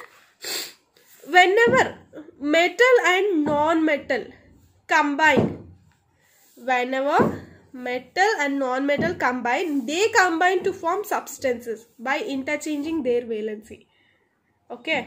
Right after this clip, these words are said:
so for example, ಒಂದು ಮೆಟಲ್ ಇದೆ, ಆ ಮೆಟಲ್ ಇನ್ನೊಂದು ಮೆಟಲ್ ಜೊತೆ, ಮೀನ್ಸ್ ನಾನ್ ಮೆಟಲ್ ಜೊತೆ ಕಂಬೈನ್ ಆಗ್ತಾ ಇದೆ.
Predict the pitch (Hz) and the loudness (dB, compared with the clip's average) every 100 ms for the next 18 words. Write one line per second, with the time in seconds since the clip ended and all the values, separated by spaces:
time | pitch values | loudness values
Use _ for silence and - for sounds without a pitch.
0 | - _ _ _ _ _ _ _ _ - | -10 _ _ _ _ _ _ _ _ -12
1 | - 294 302 285 285 262 330 320 311 415 | -10 -6 -4 -2 -2 -2 -4 -2 -4 -4
2 | - 285 277 254 320 330 247 262 480 - | -4 -4 -2 0 0 0 0 -2 -2 -10
3 | _ _ _ _ _ - 294 311 302 381 | _ _ _ _ _ -4 0 0 0 2
4 | 440 359 330 359 392 427 440 370 - 330 | 4 4 2 2 2 2 2 -2 -2 -2
5 | 285 294 294 - - 277 370 480 - 302 | 0 -2 -2 -4 -10 0 2 2 -4 -6
6 | 285 285 320 359 370 - 339 320 415 427 | 0 2 4 2 2 0 -2 -4 -6 -2
7 | 320 277 277 294 262 254 240 226 | -2 0 -2 -2 -6 -8 -10 -10